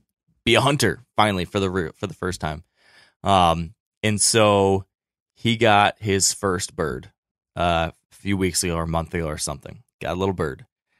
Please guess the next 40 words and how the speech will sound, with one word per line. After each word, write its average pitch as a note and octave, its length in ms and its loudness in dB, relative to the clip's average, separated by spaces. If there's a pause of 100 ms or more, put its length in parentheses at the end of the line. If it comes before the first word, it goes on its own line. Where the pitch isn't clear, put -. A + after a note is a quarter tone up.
(200)
And, F#2+ 320 0
um, F#2+ 520 2
I G#2+ 120 6
actually A2 240 2
wasn't G2+ 320 2
even F2+ 100 -2
around F2+ 280 2
for F#2+ 100 -10
my, D2 100 -8
my F2 200 0
wife G2 360 0
was F2+ 180 -4
out D#2+ 200 0
with F2 160 -4
him, E2 340 -6 (460)
and E2+ 240 -2
I F2+ 100 4
was G2 160 0
recording F#2 340 -2
a D#2 40 -8
podcast, F2 720 0
and E2 100 -8
I D#2+ 60 -4
came A2+ 260 0
back G2+ 240 2
out, G2 400 2
and F#2 100 -4
my F2+ 120 0
wife's G2 500 0
eyes F#2 380 2
are F2+ 40 -4
just E2+ 240 -12
big, F2+ 400 0 (120)
and E2+ 80 -8
she's G2+ 160 -2
like, F#2 200 0 (100)
"He G2+ 180 2
actually F#2+ 400 0
got F2 320 -4
one." E2 260 -8